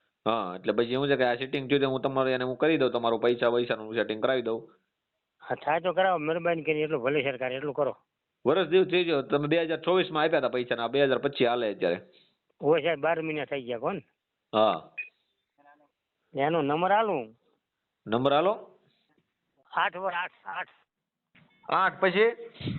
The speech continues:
Speaker 2: ત્રણ.
Speaker 1: ત્રણ પછી?
Speaker 2: ચાર.
Speaker 1: ચાર.
Speaker 2: સાત.
Speaker 1: હા, પછી?
Speaker 2: ત્રણ.
Speaker 1: ત્રણ પછી?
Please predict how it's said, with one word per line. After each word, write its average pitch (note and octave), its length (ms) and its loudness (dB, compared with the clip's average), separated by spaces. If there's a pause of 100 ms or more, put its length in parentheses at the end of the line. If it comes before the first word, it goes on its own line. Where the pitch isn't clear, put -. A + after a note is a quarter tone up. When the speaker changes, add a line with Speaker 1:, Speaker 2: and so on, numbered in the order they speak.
(440)
Speaker 2:
ત્રણ. E3+ 280 -2 (500)
Speaker 1:
ત્રણ D#3+ 340 2
પછી? E3+ 320 0 (760)
Speaker 2:
ચાર. E3 300 0 (720)
Speaker 1:
ચાર. D3+ 300 2 (920)
Speaker 2:
સાત. E3 300 2 (500)
Speaker 1:
હા, B2 280 0
પછી? D3+ 380 2 (760)
Speaker 2:
ત્રણ. E3 320 -2 (500)
Speaker 1:
ત્રણ D3+ 220 2 (140)
પછી? F3+ 360 4